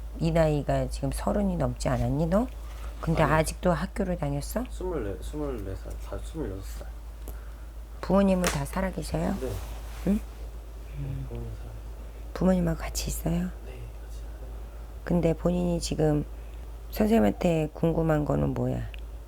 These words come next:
Speaker 2: 그러니까 좀, 좀 신줄이 있다고 하셨잖아요.
Speaker 1: 응.
Speaker 2: 그러니까 그런 게 어떤 건지.
Speaker 1: 어떤 건지 이 무당한테 얘기 들었을 거 아니야.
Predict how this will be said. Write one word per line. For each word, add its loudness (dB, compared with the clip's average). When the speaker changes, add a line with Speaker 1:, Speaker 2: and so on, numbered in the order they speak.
Speaker 2:
그러니까 -8
좀, -4
좀 -8
신줄이 -6
있다고 -4
하셨잖아요. -6
Speaker 1:
응. 4
Speaker 2:
그러니까 0
그런 -4
게 -4
어떤 -4
건지. -4
Speaker 1:
어떤 6
건지 4
이 4
무당한테 6
얘기 4
들었을 -2
거 2
아니야. 2